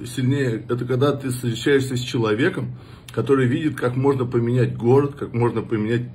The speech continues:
всю страну Христом, чтобы принести реформацию и возрождение, чтобы разрушилась культура сатаны и утвердилось Царство Божие. И когда вы сталкиваетесь с эпохальным человеком,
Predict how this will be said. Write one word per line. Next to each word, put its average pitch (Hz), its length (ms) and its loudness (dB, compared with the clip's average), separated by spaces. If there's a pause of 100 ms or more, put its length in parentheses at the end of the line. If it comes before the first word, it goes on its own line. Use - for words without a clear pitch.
(300)
всю 135 220 -2
страну 131 360 2
Христом, 113 680 0 (680)
чтобы 113 520 2
принести 127 460 4
реформацию 127 800 2
и 110 40 0
возрождение, 113 640 2
чтобы 107 280 -2
разрушилась 120 520 0
культура 110 440 0
сатаны 143 580 -2 (200)
и 107 40 -2
утвердилось 113 600 0
Царство 95 440 -4
Божие. 117 400 -2 (440)
И - 40 -10
когда 147 240 4
вы 165 140 2
сталкиваетесь 127 720 0
с - 100 -10
эпохальным 127 560 0
человеком, 135 600 2